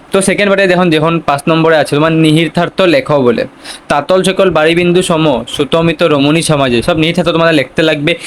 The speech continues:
এটির আনসারটিও দেখো এখানে লেখা আছে, ঠিক আছে। তারপর যেরকম আছে,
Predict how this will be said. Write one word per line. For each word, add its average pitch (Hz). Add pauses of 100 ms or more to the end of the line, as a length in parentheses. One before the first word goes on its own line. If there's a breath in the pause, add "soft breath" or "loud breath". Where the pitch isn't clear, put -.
(160 loud breath)
এটির 190
আনসারটিও 170
দেখো 160 (320 loud breath)
এখানে 156
লেখা 139
আছে, 139 (1400)
ঠিক 160
আছে। 156
তারপর 147
যেরকম 165
আছে, 165